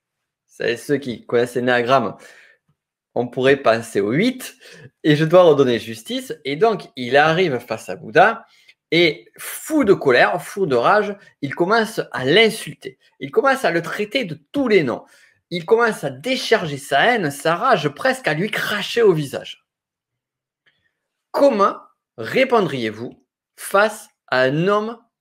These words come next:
qui arrive avec une énergie aussi hystérique face à vous ? Il y a plusieurs réponses possibles. La première, c'est de contre-attaquer. Il arrive,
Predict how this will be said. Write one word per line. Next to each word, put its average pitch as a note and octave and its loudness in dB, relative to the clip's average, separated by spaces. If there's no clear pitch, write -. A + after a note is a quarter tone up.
qui D#3 0
arrive C3 -2
avec B2+ -2
une D3+ -2
énergie G3+ 0
aussi G#3+ 2
hystérique G3+ -2
face - 0
à A2+ -2
vous ? - -18
Il - -20
y - -12
a - -14
plusieurs A3 2
réponses G3+ 0
possibles. - -10
La B2 4
première, D#3 -4
c'est G3+ -2
de B2 -10
contre-attaquer. E3+ 0
Il D3 2
arrive, E3 2